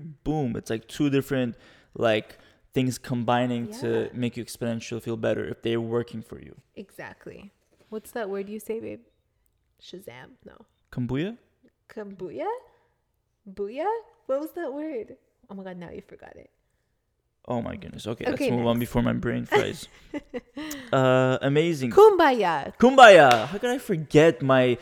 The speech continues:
Speaker 1: trademarked phrase?
Speaker 2: <laughs> Okay.
Speaker 1: Alrighty.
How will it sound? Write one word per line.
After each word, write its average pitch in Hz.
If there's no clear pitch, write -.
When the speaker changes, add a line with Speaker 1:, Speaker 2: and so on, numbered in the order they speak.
Speaker 1:
trademarked 165
phrase? 123
Speaker 2:
<laughs> -
Okay. -
Speaker 1:
Alrighty. 120